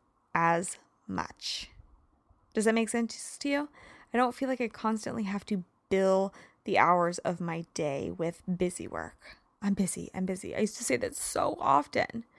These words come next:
but right now I'm really picking the priorities, really picking my battles, because Certainly every single day I work with other people's emotions, and I work with so many toxic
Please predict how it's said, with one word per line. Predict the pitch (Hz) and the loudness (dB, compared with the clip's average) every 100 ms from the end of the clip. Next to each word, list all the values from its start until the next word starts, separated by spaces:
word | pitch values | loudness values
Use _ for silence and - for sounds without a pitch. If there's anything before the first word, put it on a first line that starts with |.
| - - - _ | -20 -20 -20 _
but | 247 | -2
right | 240 240 | 2 2
now | 233 240 | 2 0
I'm | 233 220 | 2 0
really | 226 233 226 | -2 -2 -4
picking | - 214 220 | -4 -4 0
the | 208 | 0
priorities, | - 185 185 190 - - - | 2 2 4 4 0 -4 -6
really | 208 214 220 | -2 0 -2
picking | - 214 202 | -4 -6 -2
my | 196 | -2
battles, | - - - 92 - - _ - - - - | 0 -2 -2 -6 -10 -14 _ -20 -20 -20 -4
because | 269 269 277 254 - - - _ _ _ - - - - | 2 6 6 4 -2 -14 -20 _ _ _ -12 -10 -14 -8
Certainly | - 247 240 254 254 | -2 0 2 0 0
every | - 190 202 214 | 0 2 2 0
single | 233 226 226 | 2 2 2
day | 214 202 220 | 4 4 4
I | 220 | 2
work | 208 - | 0 0
with | 208 | -2
other | - 190 | 0 0
people's | - 202 208 190 | 2 0 0 0
emotions, | 196 190 190 - 240 262 269 - - - - _ _ | 2 2 2 0 2 0 -4 -12 -20 -20 -20 _ _
and | 220 | 6
I | 208 | 6
work | 202 196 | 6 6
with | 202 - | 2 0
so | - - 262 262 | -4 2 6 6
many | 233 214 | 4 2
toxic | - - 185 - - 208 202 | 0 4 4 4 4 4 4